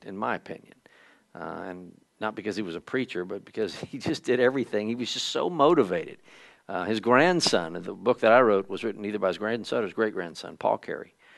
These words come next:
Uh, excellent book. It's thick. It's a, it's a long read, but it's an excellent read. Reading about people like this, wonderful. Great, um, great blessing. A final factor is the challenging example set by a few pioneers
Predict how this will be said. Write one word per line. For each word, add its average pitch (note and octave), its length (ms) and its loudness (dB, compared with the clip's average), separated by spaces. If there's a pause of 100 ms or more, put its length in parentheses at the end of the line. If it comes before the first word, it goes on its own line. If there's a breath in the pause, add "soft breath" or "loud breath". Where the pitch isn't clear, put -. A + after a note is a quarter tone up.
(360 soft breath)
Uh, E2+ 220 -10
excellent B2 480 2
book. D#2 200 -14
It's D3 140 -2
thick. D#3+ 280 4
It's A#2 160 -4
a, G2+ 140 -4
it's - 120 -10
a G2+ 60 2
long A#2+ 320 6
read, C#3+ 260 2
but C3+ 80 -6
it's C#3 100 -10
an C#3 100 -6
excellent A#2+ 440 -6
read. - 260 -14
Reading D3+ 280 0
about C3 180 6
people C3+ 240 -2
like C3+ 160 2
this, D3 360 -2 (200)
wonderful. F#2+ 480 -10
Great, A2 240 -6 (920 soft breath)
um, E2 380 -20
great A#2 220 -2
blessing. G2+ 380 -2
A F#2 40 -12
final D#3 300 8
factor B2+ 360 6
is G2 80 -2
the G2+ 80 -8
challenging C3+ 520 4
example G#2 480 -2
set B2+ 280 2
by A2+ 140 2
a F#2+ 80 0
few D#3 220 -2
pioneers A2 720 0